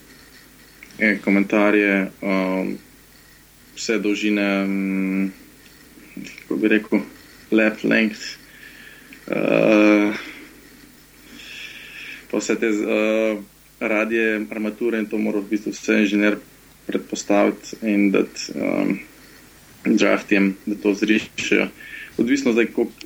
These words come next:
so te, eh, so ta podjetja napredna, nekatere imajo zelo dobre knjižnice in inženir ne rabi veliko inštrukcij dati temu draftiju oziroma risarju. Tako da on lahko v bistvu že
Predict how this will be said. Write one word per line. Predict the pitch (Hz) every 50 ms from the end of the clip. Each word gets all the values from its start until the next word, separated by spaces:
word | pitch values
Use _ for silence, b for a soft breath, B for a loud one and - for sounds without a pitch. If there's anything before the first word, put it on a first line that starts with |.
| - -
so | - - 120
te, | 107 - 117 110 110 110 107 107
eh, | 104 - - - 110 104 101 101 98
so | - 107 - -
ta | - 104
podjetja | - - 101 110 107 107 113 104
napredna, | 101 98 - - 113 113 113 110 107 104 101 - - - - - - -
nekatere | - 98 98 - 107 - 107 107 110
imajo | 107 107 104 104 101 101 101 98
zelo | 98 104 101
dobre | 98 107 104 101 104 104
knjižnice | 101 - - 110 110 107 107 107 101 104 - - 101 101 101 98 95 98 - - - -
in | 104 113 107 101 98 98 98 98 98 98 98 101 101 104 110 - - - - - - - - - - - - - - -
inženir | 123 117 101 - 113 110 110 110 -
ne | 110 107 104
rabi | 104 104 101 - -
veliko | 110 107 110 107 - - - - - - - - - - - - - _ - - _ _ - - - -
inštrukcij | 131 110 - - - 131 123 120 - - -
dati | 120 120 113 110 - - - -
temu | 123 117 113 110 -
draftiju | 107 113 113 113 110 - - 127 120 120
oziroma | 113 - 123 117 117 113 113 113
risarju. | 113 117 113 - 117 117 113 113 110 110 - B B B B B B B B B B B B -
Tako | 107 107
da | 107
on | 104 104 107 107
lahko | 107 104 -
v | -
bistvu | 113 104 - 110 104
že | 101 101